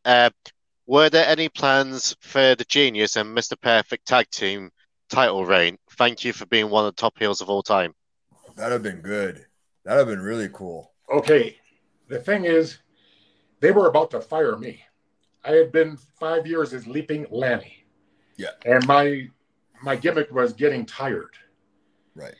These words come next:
Speaker 3: So, um, we are in Boston, Massachusetts, and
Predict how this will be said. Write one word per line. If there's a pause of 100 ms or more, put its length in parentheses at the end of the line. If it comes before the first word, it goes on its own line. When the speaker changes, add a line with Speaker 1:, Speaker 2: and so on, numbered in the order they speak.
(220)
Speaker 3:
So,
um, (280)
we
are
in (400)
Boston,
Massachusetts, (1040)
and